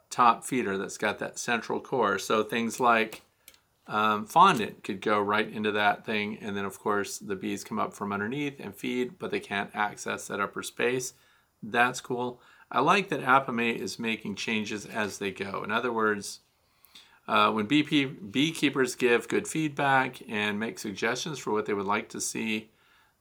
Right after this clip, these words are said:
uh, they're very approachable, and they are making changes to the hive, but that hive is bulletproof so far. When these storms come through, when we get this heavy weather like we've just had, and just imagine this happening in the wintertime, uh, the Apimaye hives I don't worry about.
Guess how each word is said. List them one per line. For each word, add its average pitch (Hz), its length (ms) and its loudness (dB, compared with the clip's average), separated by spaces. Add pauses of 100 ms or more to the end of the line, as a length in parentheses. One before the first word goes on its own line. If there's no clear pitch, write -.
(140)
uh, 104 360 2 (160)
they're 107 240 0
very 147 280 0
approachable, 113 800 0
and 101 220 -4
they 101 160 -2
are 113 300 2
making 101 680 -4 (220)
changes 101 480 -6
to - 60 -10
the 101 100 -4
hive, 101 320 2
but 101 100 -8
that - 200 0
hive 104 440 4
is 98 300 -2
bulletproof 98 760 -6
so - 180 -10
far. - 360 -10 (640)
When 120 120 0
these 190 200 6
storms 165 320 4
come 175 180 2
through, 175 340 4
when 117 200 -2
we 143 100 0
get 151 160 0
this 151 160 -2
heavy 131 240 4
weather 113 440 2
like 104 220 -2
we've 110 140 0
just 110 280 -4
had, 120 260 4
and 107 100 -6
just - 180 -8
imagine 107 400 -2
this 104 120 -6
happening 113 340 2
in 107 80 -4
the 98 80 -4
wintertime, 127 640 -4 (760)
uh, 107 220 4
the 110 80 -4
Apimaye 127 420 4
hives 120 240 0
I 110 60 0
don't 110 160 -2
worry 101 200 -2
about. 85 360 -8